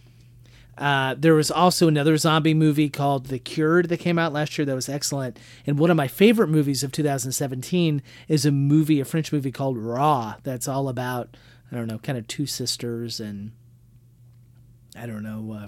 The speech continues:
maybe coming of age, I guess. But they are way different than, like, New French Extremity, which is, like,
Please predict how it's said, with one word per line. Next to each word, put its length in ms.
maybe 280
coming 320
of 100
age, 300
I 60
guess. 340
But 440
they 400
are 240
way 280
different 560
than, 260
like, 240
New 180
French 380
Extremity, 720
which 220
is, 180
like, 260